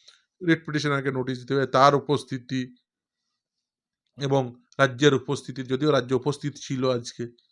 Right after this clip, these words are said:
আর একটা থার্ড পার্টি সেও গিয়ে বলছে তারও নাকি ইন্টারেস্ট আছে, যদিও সেই থার্ড পার্টি বিভিন্ন সময় অবাঞ্ছিতভাবে বিভিন্ন জায়গায় ঢুকে যান। অ্যাকিউজদের কোনো রাইট as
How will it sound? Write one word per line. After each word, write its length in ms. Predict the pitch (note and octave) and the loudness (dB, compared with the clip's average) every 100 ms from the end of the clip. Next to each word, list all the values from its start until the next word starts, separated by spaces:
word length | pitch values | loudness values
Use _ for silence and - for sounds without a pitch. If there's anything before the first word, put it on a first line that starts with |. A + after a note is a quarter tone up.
| _ - | _ -4
আর 120 | C3+ | -2
একটা 160 | C3 | -2
থার্ড 280 | C3 - C#3 - | 0 2 2 2
পার্টি 240 | C3 B2+ | -2 0
সেও 260 | B2 D3 C#3+ | -4 -2 -2
গিয়ে 220 | C3+ C#3 | -2 -4
বলছে 380 | C3 C3 B2+ B2+ - _ | -4 -6 -6 -10 -10 _
তারও 240 | - C#3 D3 | 2 4 4
নাকি 240 | C#3 C#3 | 0 -6
ইন্টারেস্ট 480 | C3+ B2 B2+ B2 B2 | -6 -4 -2 -4 -6
আছে, 240 | A#2 - A#2+ _ _ - | -8 -10 -16 _ _ -12
যদিও 220 | B2+ C#3 | -8 -6
সেই 140 | C#3 | -6
থার্ড 280 | B2+ - A#2+ | -6 -4 -6
পার্টি 180 | B2 B2 | -6 -8
বিভিন্ন 340 | B2 B2 C3+ | -8 -10 -10
সময় 260 | C3+ B2 B2 A#2+ _ - | -10 -8 -8 -10 _ -6
অবাঞ্ছিতভাবে 720 | A#2 C3+ C#3 C3+ C3+ B2+ B2 | 4 4 4 -2 -2 0 0
বিভিন্ন 320 | B2 A2+ B2 B2 | -2 -4 -6 -6
জায়গায় 280 | A#2 A#2+ | -6 -6
ঢুকে 240 | A2 A#2+ D3+ | -8 -2 -2
যান। 200 | C3 B2 _ _ _ _ _ _ _ _ _ _ _ _ _ _ _ _ _ _ _ _ _ | -2 -8 _ _ _ _ _ _ _ _ _ _ _ _ _ _ _ _ _ _ _ _ _
অ্যাকিউজদের 460 | C3+ - C#3 B2 | -8 -4 -2 -2
কোনো 180 | D3 C3+ | -2 -2
রাইট 180 | A#2+ A2 - _ _ _ _ _ _ _ _ _ _ _ _ | -2 -4 -8 _ _ _ _ _ _ _ _ _ _ _ _
as 120 | C3+ | -2